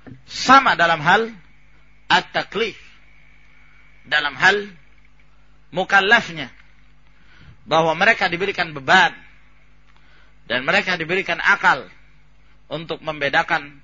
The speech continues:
yang hak dan yang batil, untuk membedakan mana yang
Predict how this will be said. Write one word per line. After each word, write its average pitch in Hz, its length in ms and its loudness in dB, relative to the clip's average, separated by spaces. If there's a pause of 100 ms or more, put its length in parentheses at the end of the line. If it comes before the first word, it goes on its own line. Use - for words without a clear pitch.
(260)
yang 135 240 -6
hak 147 240 -2
dan 139 160 -6
yang 123 240 -12
batil, 196 480 0 (720)
untuk 165 320 -6
membedakan 143 720 -4 (560)
mana 147 320 -4
yang 123 240 -8